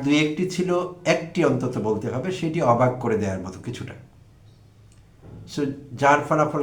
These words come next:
কিনা বিএনপি নেতাকর্মীরাও বিশ্বাস করতে পারেননি, তারা হেসেছেন। তো সেইটি ছিল এমিনেন্স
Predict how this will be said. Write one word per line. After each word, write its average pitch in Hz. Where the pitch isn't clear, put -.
কিনা 135
বিএনপি 131
নেতাকর্মীরাও 117
বিশ্বাস 117
করতে 104
পারেননি, 95
তারা 107
হেসেছেন। 107
তো 107
সেইটি 156
ছিল 185
এমিনেন্স 175